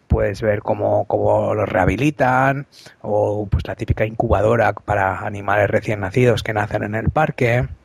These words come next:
Y yo esto, bueno, pues, el problema de esto es que es todo en inglés, ¿no?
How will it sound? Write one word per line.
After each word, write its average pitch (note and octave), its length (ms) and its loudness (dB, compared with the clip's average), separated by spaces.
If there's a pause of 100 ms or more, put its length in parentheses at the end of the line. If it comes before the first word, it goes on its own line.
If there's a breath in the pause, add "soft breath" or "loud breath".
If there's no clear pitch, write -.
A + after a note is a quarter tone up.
(600)
Y A2+ 380 0 (800 loud breath)
yo C#3 100 2
esto, E3+ 380 2
bueno, D#3+ 420 0
pues, - 320 -10 (400)
el A2+ 380 -6
problema C3 400 2
de D3+ 80 2
esto E3 260 0
es D#3 140 -2
que C#3+ 100 -6
es B2+ 140 -6
todo C#3 240 2
en C3+ 80 0
inglés, G#2 500 0
¿no? G#2+ 540 -8